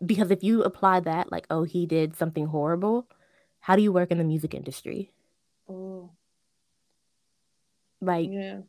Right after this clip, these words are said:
Speaker 1: you, you, all those producers that people have been
Speaker 2: Execs.
Speaker 1: Yeah,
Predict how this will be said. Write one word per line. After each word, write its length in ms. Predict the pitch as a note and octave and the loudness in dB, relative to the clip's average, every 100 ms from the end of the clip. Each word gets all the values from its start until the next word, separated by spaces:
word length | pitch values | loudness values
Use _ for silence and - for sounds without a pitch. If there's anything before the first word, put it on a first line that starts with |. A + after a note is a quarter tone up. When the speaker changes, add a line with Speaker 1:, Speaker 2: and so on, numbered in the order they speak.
| _ _ _ | _ _ _
Speaker 1:
you, 260 | F#3 E3+ E3+ | -6 -2 0
you, 200 | F3 E3 - | 0 0 2
all 140 | E3 | 6
those 180 | G3 G#3 | 6 4
producers 760 | G#3+ E3 F3+ - C#4 D4+ - - _ _ _ _ _ _ _ - _ _ _ _ _ _ _ _ _ F#3 | 2 2 0 0 0 0 -6 -18 _ _ _ _ _ _ _ -20 _ _ _ _ _ _ _ _ _ 0
that 220 | F3+ E3+ | 0 2
people 280 | F#3+ F3+ F3+ | 2 4 4
have 140 | F3 | 4
been 280 | E3+ E3+ D#3+ | 4 2 0
Speaker 2:
Execs. 460 | - - - - _ - | 0 0 -2 -8 _ 0
Speaker 1:
Yeah, 500 | G#3 C4+ A4 C4 | 4 6 6 2